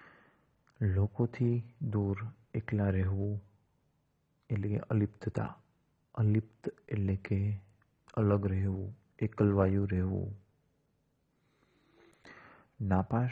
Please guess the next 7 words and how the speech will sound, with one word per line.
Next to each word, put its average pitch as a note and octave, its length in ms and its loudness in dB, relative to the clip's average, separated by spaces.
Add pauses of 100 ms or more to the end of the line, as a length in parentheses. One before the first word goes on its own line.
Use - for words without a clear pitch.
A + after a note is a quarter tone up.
(180)
થનાર G#2 260 0
વિદ્યાર્થી G2 760 0 (240)
રૂમમાં G#2 600 0 (160)
એકલો G#2+ 440 -2
પુરાઈ G2+ 480 0
રહે G2 260 0
છે, G#2 380 -8